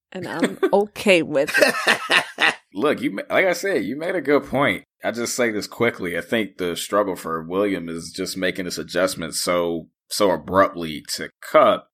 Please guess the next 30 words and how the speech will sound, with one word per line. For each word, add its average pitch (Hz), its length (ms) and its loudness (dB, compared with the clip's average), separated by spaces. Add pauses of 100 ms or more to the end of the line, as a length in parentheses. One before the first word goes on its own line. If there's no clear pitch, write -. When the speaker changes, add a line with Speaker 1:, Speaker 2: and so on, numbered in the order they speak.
(160)
Speaker 3:
Even 113 280 2
though 104 420 6
I 101 140 2
know 98 400 4
me 98 160 0
and 87 160 -2
Tam 101 240 2
have 82 100 -6
talked 85 280 2
about 82 200 2
this 80 140 -4
before 82 360 -2
as 80 140 -2
well, 80 460 2
off, 80 240 2 (160)
uh, 78 180 0
you 80 60 -10
know, 73 100 -2
off 80 300 4
air, 90 260 6
but 82 360 0 (200)
it's - 360 -4
the - 120 -6
trouble 95 380 2
for 104 160 4
him. 113 320 6
I 87 80 4
think 90 380 -2 (200)
I 87 120 2
told 95 380 2